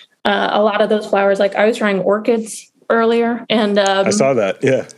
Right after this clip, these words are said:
Speaker 1: th-, they're so delicate that when you dry them, they just sort of, like, I don't know, they're very beautiful, but yeah, they don't have that same strength in them that a lot of those wildflowers do.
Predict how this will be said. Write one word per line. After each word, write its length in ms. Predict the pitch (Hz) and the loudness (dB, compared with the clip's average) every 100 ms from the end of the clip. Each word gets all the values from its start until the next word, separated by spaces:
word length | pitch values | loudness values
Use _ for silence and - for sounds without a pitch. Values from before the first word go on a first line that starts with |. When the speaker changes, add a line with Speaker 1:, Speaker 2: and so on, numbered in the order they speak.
| 202 | -2
Speaker 1:
th-, 200 | 226 - | -2 0
they're 180 | 254 269 | 0 0
so 340 | 269 311 277 240 | 0 0 0 0
delicate 600 | 240 254 285 - 214 185 | 0 0 -2 -2 -2 0
that 160 | 202 208 | 0 0
when 180 | 214 | 0
you 120 | 214 202 | 0 0
dry 280 | 202 254 | 0 0
them, 200 | 269 208 196 | 0 0 0
they 100 | 202 | -2
just 220 | 220 233 | -2 -2
sort 180 | 247 220 | 0 0
of, 140 | 202 | -2
like, 380 | 190 190 190 - - - _ - - - - - | 0 -2 -2 -10 -18 -20 _ -18 -10 -8 -6 -2
I 80 | |
don't 140 | 269 269 | 0 2
know, 120 | 233 | 2
they're 140 | 214 | 2
very 220 | 214 233 226 | 2 2 2
beautiful, 460 | 208 196 - 180 | 0 -2 0 0
but 300 | 175 175 - - _ _ _ _ _ - _ _ - | 0 0 -2 -8 _ _ _ _ _ -20 _ _ -2
yeah, 140 | 254 202 | 0 2
they 100 | 208 | 0
don't 140 | 214 | 0
have 140 | 220 190 | -2 0
that 180 | - - | -2 -2
same 180 | 185 | -4
strength 420 | - - 185 214 220 | -4 -4 -2 -2 0
in 80 | |
them 160 | 220 214 | 2 2
that 120 | 226 | 2
a 40 | 185 | 0
lot 220 | 180 220 | 0 -2
of 100 | - | -2
those 180 | 233 233 | -4 -2
wildflowers 600 | 185 185 185 - 202 202 | -2 -2 -2 -2 -2 -2
do. 300 | - 214 | -2 -2